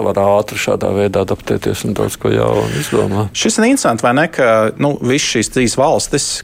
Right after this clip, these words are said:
Speaker 2: Krievija, Ukraina, Baltkrievija, viņiem vēsturiski bijusi ļoti, ļoti spēcīgi programmētāji un vispār, eh, tā industrija. Un, eh,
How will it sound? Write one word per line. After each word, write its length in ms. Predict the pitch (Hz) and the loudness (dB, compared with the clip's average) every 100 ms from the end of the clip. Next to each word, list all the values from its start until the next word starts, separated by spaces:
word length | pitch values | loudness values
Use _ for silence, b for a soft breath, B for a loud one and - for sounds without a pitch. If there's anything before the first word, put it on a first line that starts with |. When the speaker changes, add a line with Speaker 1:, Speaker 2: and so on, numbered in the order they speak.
| - | -4
Speaker 2:
Krievija, 480 | 127 131 110 95 | 0 2 4 2
Ukraina, 400 | 110 120 107 95 98 | 2 0 0 0 2
Baltkrievija, 640 | 110 123 113 95 92 95 | 2 2 0 2 2 2
viņiem 260 | 101 95 101 | 2 2 4
vēsturiski 600 | 117 107 98 92 - 92 | 2 0 -2 -2 -2 0
bijusi 360 | 107 98 104 | 0 0 0
ļoti, 280 | 104 95 107 | 2 0 2
ļoti 220 | 101 90 | 0 0
spēcīgi 640 | - 104 98 95 92 92 95 | 0 0 0 0 0 0 0
programmētāji 920 | 120 110 98 92 92 - 95 92 92 | 0 2 0 2 0 0 0 2 0
un 100 | 92 | 0
vispār, 540 | 98 - 95 92 92 92 | -2 0 0 2 2 2
eh, 260 | 92 92 | 2 0
tā 240 | - 95 92 | 0 0 2
industrija. 560 | 113 147 - 95 95 117 120 B B B B B | 2 0 -2 0 0 -2 -8 B B B B B
Un, 460 | - 104 104 107 | 0 2 2 4
eh, 260 | 107 104 107 | 4 4 2